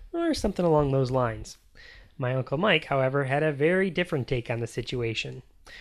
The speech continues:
When we'd show him our report cards, his famous line was always,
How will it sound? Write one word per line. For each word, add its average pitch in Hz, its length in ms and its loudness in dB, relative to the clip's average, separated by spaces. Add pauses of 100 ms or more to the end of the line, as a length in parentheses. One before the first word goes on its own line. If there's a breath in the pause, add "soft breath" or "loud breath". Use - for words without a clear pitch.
(180 loud breath)
When 135 180 0
we'd 131 180 0
show 143 240 4
him 143 160 0
our 139 100 2
report 151 400 2
cards, 120 340 -2 (140 soft breath)
his 262 300 2
famous 123 360 -4
line 131 300 0
was 135 160 2
always, 165 480 6